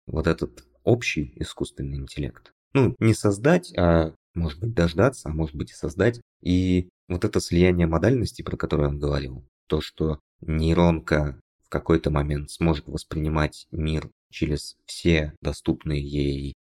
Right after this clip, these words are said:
инпуты, через все доступные образы. Вот это мне было не совсем понятно, почему оно так не работает. Ну, я в нейронках-то в кишках не очень шарю.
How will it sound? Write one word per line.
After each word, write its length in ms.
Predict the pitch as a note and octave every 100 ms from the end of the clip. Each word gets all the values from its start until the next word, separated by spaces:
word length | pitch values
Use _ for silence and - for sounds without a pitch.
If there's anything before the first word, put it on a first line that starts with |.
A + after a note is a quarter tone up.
| _
инпуты, 500 | G#2+ A2+ F2 D2+ D2 _ _
через 360 | - D2+ C#2+ -
все 220 | - D2+
доступные 640 | D2 - D#2+ - D2+ C#2+ - -
образы. 480 | E2 C#2+ D2 C#2+ C2 _ _
Вот 220 | F2 - -
это 220 | A2 A#2+
мне 180 | A#2 G#2+
было 240 | G#2 G2
не 260 | F#2 F#2+ F#2
совсем 340 | F#2+ F#2+ G#2+
понятно, 400 | F#2 G2 D2+ -
почему 320 | - - E2+ F2
оно 140 | E2
так 220 | E2+ D#2+
не 100 | E2
работает. 560 | D#2 F2 C#3 F2 D2+ _ -
Ну, 180 | A2
я 200 | E2 E2
в 100 | D2+
нейронках-то 720 | F2+ D#2+ F2 E2+ - - D2 C2 _ _
в 120 | -
кишках 380 | F2 - D2+ -
не 100 | E2
очень 200 | - -
шарю. 320 | - C#2+